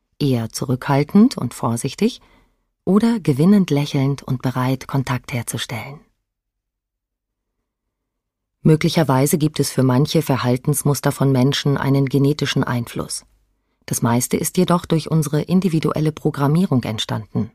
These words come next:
aufgrund von Erfahrungen. Diese Verhaltens- und Denkmuster werden durch das Zusammenspiel von Gehirn, Neuro-, Sprache, Linguistik und Körper entwickelt.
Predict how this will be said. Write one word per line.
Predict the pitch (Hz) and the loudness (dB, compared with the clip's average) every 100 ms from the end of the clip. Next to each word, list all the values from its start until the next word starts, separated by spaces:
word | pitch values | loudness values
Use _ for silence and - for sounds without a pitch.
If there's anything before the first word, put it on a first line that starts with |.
| _ - | _ -10
aufgrund | - 190 185 | -2 0 2
von | 185 180 | 2 0
Erfahrungen. | 175 185 160 120 104 - _ _ _ _ _ _ _ _ _ _ _ _ _ _ _ _ _ _ _ _ _ _ _ _ _ _ | 0 -2 0 -4 -8 -12 _ _ _ _ _ _ _ _ _ _ _ _ _ _ _ _ _ _ _ _ _ _ _ _ _ _
Diese | 175 202 170 | 4 6 4
Verhaltens- | - 131 139 147 - 226 - | 2 -2 0 0 6 6 6
und | 147 143 | 2 4
Denkmuster | 156 185 185 185 185 170 | 4 4 2 2 2 4
werden | 165 170 | 4 4
durch | 151 156 | 4 2
das | - 135 | 0 -2
Zusammenspiel | - 135 139 180 180 - 156 147 | -2 0 4 4 4 2 0 0
von | - 127 | -2 -2
Gehirn, | 127 110 123 147 247 330 _ _ | -4 -2 2 4 4 2 _ _
Neuro-, | 123 110 - - 214 381 _ _ _ | -4 -2 -2 2 2 2 _ _ _
Sprache, | - - 123 120 131 202 262 - _ - | -12 -4 0 0 2 4 4 0 _ -10
Linguistik | 113 110 214 - - 196 - _ _ - | -8 -6 -6 -6 -2 -2 -2 _ _ 2
und | 220 - | 2 2
Körper | - 202 131 123 107 | 0 0 0 -4 -2
entwickelt. | 113 - 110 107 123 - | -4 -6 -10 -12 -14 -20